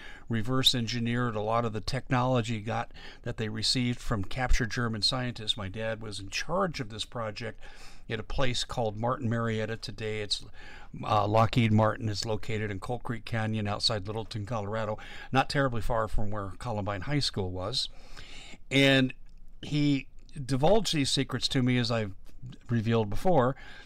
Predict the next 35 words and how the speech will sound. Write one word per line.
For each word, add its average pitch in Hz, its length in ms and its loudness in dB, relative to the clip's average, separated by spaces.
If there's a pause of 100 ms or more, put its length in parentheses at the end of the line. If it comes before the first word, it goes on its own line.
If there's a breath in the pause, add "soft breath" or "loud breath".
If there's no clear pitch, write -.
in 113 120 -2
nineteen 117 320 0
eighty-four 117 360 0
and 110 60 0
nineteen 110 300 -2
eighty-five, 110 600 -2
in 107 80 -6
the 101 80 -8
last 107 220 -4
two 117 120 0
years 104 260 0
of 98 60 -8
his 98 120 -6
life 104 280 -2
when 107 100 -4
he 101 40 -6
was 98 100 -2
terminal, 139 400 0
and 104 80 -2
gave 113 160 -6
me 107 120 -8
strong 135 420 4
prohibitions 120 680 0
against 104 460 -6
ever 117 160 -2
going 110 240 -6
public 147 420 -6
with 107 120 -6
this 104 260 -4 (400 loud breath)
until 117 320 0
after 113 260 0
my 98 140 -2
mom 131 380 2
was 117 200 2
deceased, 110 560 0